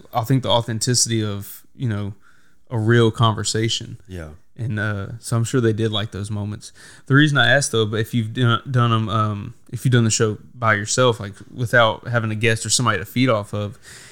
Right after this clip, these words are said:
Speaker 1: is because, um, I started doing it 'cause it's, it's kinda hard to find guests sometimes.
Speaker 2: Sure.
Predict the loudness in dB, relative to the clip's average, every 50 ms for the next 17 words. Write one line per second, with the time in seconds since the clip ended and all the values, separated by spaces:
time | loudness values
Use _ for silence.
0 | -20 -8 -2 0 0 0 0 -2 0 2 4 4 4 4 4 2 0 0 0 0
1 | 0 0 0 -2 -4 -8 -10 -14 -16 -18 -20 -20 -20 -8 0 2 4 4 4 4
2 | 4 4 4 2 2 2 0 -2 -2 -2 0 2 2 2 2 2 2 0 0 0
3 | 0 0 0 2 2 4 4 4 2 2 0 0 0 2 2 0 -2 -6 -10 -14
4 | -20 -20 -20 -20 -20 -20 -20 -20 -20 -20 -20 -20 -20 -20 -20 -20 -6 0 2 4
5 | 4 4 4 2 2 0 -2 -6 -16 -20 -20 -20 -18 -6 -2 2 2 2 4 2
6 | 2 2 2 0 -2 -2 -4 -4 -6 -10 -14